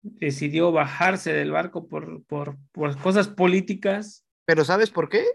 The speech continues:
Speaker 2: ¿Sabes la historia de por qué se está bajando Estados Unidos o por qué se bajó Estados Unidos o no la
Speaker 1: Porque
Speaker 2: sabes?
Speaker 1: supuestamente por una ciudad de China que viola todos los derechos humanos de quién sabe qué pedo,
Speaker 2: No,
Speaker 1: algo así.
Speaker 2: o sea, sí y no.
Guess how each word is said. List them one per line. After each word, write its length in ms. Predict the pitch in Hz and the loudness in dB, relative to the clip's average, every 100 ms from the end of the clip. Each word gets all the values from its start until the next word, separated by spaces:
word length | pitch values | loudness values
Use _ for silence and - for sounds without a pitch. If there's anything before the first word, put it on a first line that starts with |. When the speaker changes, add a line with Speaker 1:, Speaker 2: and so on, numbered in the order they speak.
| - _ | -4 _
Speaker 2:
¿Sabes 360 | - 196 294 | -2 0 0
la 80 | 208 | 0
historia 420 | 156 196 226 220 | -2 -2 -2 -4
de 140 | 147 131 | -2 -2
por 220 | 135 123 | -4 -6
qué 100 | 185 | -8
se 60 | - | -6
está 180 | - | -2
bajando 280 | 185 170 185 | 0 0 -2
Estados 280 | 175 180 165 | -2 -4 -2
Unidos 240 | 160 185 | -2 -2
o 80 | 160 | -2
por 160 | 120 - | -4 -2
qué 140 | 175 | -2
se 100 | 180 | 0
bajó 200 | 165 143 | -2 -2
Estados 240 | 165 190 165 | -2 0 0
Unidos 300 | 185 285 214 | 0 0 0
o 60 | |
no 80 | 151 | 4
la 60 | 151 | 4
Speaker 1:
Porque 140 | 208 | 6
Speaker 2:
sabes? 160 | 208 202 | 4 4
Speaker 1:
supuestamente 760 | 196 240 240 233 233 233 240 | 2 4 4 4 4 2 0
por 200 | 196 202 | 0 -2
una 200 | 214 226 | 0 -2
ciudad 340 | 214 190 190 202 | 0 0 0 0
de 140 | 196 | -4
China 400 | 202 208 208 202 | -4 -4 -4 -4
que 100 | 170 | -2
viola 320 | 170 190 185 | -2 0 -2
todos 200 | 196 202 | -2 -2
los 160 | 185 156 | -2 -2
derechos 340 | 165 180 175 | -2 -2 -6
humanos 440 | 156 151 170 180 160 | -6 -4 -2 -2 -2
de 100 | 143 | -4
quién 160 | 170 | -6
sabe 240 | 165 165 165 | -2 -2 -2
qué 100 | 160 | -8
pedo, 300 | 160 160 185 | -2 0 2
Speaker 2:
No, 80 | |
Speaker 1:
algo 180 | 185 190 | 6 6
así. 280 | 196 190 165 | 6 2 -2
Speaker 2:
o 60 | 151 | 2
sea, 120 | 156 | 0
sí 480 | - 190 226 277 - | 4 4 4 2 0
y 140 | 151 | -4
no. 340 | 120 110 98 | 0 -2 -4